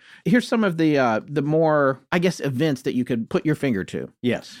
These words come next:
Speaker 1: This is on a page called Case Histories. Again, this is in Eric Sloane's book, Grimless Americanus. Um, there was a first edition of this available,
Speaker 2: <laughs>
Speaker 1: li-,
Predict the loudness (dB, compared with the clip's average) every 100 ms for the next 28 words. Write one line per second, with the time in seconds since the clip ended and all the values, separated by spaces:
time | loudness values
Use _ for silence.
0 | -20 -6 -4 -2 -2 -2 0 -2 -2 -2
1 | -2 -2 -6 -4 -4 -4 -6 -4 -6 -8
2 | -4 -2 -2 -2 -4 -4 -4 -4 -6 -4
3 | -4 -4 -6 -8 -6 -4 -4 -4 -8 -8
4 | -6 -8 -10 -12 -12 -14 -20 _ _ _
5 | _ _ -6 -4 -4 -6 -10 -6 0 4
6 | 4 4 0 0 0 0 -2 -2 -2 -4
7 | -6 -6 -6 -6 -4 -4 -4